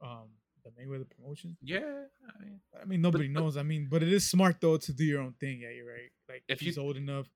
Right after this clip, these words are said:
Speaker 1: I feel like he has a pretty good following 'cause he's a, he's a beast, man. That guy, guy's a
Speaker 2: He
Speaker 1: beast.
Speaker 2: does. He does.
Speaker 1: Can't lie, man. He's really good. Um,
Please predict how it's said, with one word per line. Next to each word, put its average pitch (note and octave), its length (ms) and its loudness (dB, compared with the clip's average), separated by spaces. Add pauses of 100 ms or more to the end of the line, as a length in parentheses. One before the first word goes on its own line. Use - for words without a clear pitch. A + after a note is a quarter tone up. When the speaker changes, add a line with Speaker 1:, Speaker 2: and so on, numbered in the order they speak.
(320)
Speaker 1:
I C#3+ 80 -8
feel G3+ 120 -2
like G3 140 2
he - 80 2
has E3+ 160 4
a D3+ 40 -2
pretty D3+ 420 -2
good C#3+ 260 0 (580)
following D3 440 2
'cause A#2 180 -6
he's C#3 180 -10
a, A2+ 160 -8 (100)
he's D3 220 -12
a G#2+ 80 -14
beast, E3+ 400 -6
man. C3 180 -14
That B2 180 -18
guy, A#2+ 120 -14
guy's C3 240 -10
a B2+ 40 -14 (100)
Speaker 2:
He D#3 80 -6
Speaker 1:
beast. - 0 -
Speaker 2:
does. G2+ 380 -8 (400)
He G2+ 100 -16
does. F#2 100 -16
Speaker 1:
Can't B2+ 100 -10
lie, D3 220 0
man. C3+ 340 -8
He's A#2+ 140 -16
really C3+ 200 -10
good. D#3 300 -2 (920)
Um, A2+ 440 -16